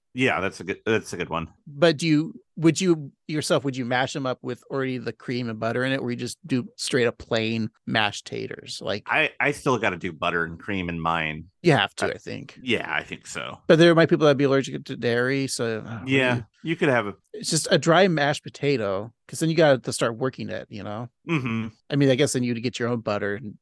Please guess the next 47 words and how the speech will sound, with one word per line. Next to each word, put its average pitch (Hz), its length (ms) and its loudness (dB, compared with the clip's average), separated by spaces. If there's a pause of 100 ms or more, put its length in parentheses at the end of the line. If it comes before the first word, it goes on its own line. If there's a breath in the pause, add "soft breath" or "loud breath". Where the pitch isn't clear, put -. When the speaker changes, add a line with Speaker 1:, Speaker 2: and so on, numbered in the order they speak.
(140)
Speaker 2:
and 104 140 -10
do 95 200 -6
it. 110 220 -8 (120)
'Cause 151 140 0
I'm 208 140 8
Speaker 1:
Yeah. 202 180 6
Speaker 2:
a, - 20 4
I'm 190 120 4
a, 175 120 4
I'm 175 220 2
a, 170 200 2
I'm 160 140 0
a 147 60 0
heavy 135 260 0
cream 127 360 -8
and 110 140 -6
butter 107 300 -2
in 104 80 -10
my 107 120 -10
mashed 104 240 -10
potato 104 340 -6
guy. 95 400 -8
Speaker 1:
Yeah, 87 340 0
me 98 140 -4
too. 101 200 -4
I've 123 140 2
even 147 280 2
done 95 220 -2
sour 92 300 -2
cream. 87 420 -8 (180)
Speaker 2:
I, 262 80 4
Speaker 1:
Like, 320 200 0
Speaker 2:
yeah, 247 140 8
I've 247 120 6
done 262 160 6
it 214 140 2
too. 214 340 4
Speaker 1:
in - 60 -4
Speaker 2:
Uh, - 20 2
Speaker 1:
the - 20 2 (100)
Speaker 2:
I'm - 60 4
not 170 60 2
a 175 40 -4
Speaker 1:
fold. 196 260 -2
Speaker 2:
big 190 160 -4
fan 104 380 -4
though. 71 280 -12